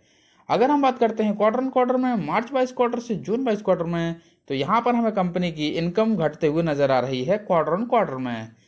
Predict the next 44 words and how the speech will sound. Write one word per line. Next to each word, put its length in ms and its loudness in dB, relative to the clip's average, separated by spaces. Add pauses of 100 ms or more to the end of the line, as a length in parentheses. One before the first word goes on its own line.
(260)
बात 200 0
करते 240 0
हैं 180 2
एक्सपेंसेस 600 0
की, 120 -4
सबसे 260 0
नीचे 320 2
दिए 200 4
गए 160 4
हैं 140 2
टोटल 400 2
एक्सपेंसेस। 800 -4 (480)
जून 320 2
इक्कीस 240 -6
क्वार्टर 280 4
में 160 2
पाँच 260 2
सौ 220 4 (280)
पाँच 340 4
दशमलव 600 4
नौ 240 4
नौ 180 4
लाख 360 0
के 100 4
एक्सपेंसेस 720 -2
थे, 200 4 (560)
जो 120 6
कि 220 2
मार्च 300 0
बाईस 200 2
क्वार्टर 240 2
में 140 2
एक 240 2
हज़ार 260 4
पाँच 200 4
सौ 180 4
उनसठ 300 2
दशमलव 340 0
एक 240 4
पाँच 220 0
लाख 200 2
के 100 -2
हुए 380 0 (440)
और 220 6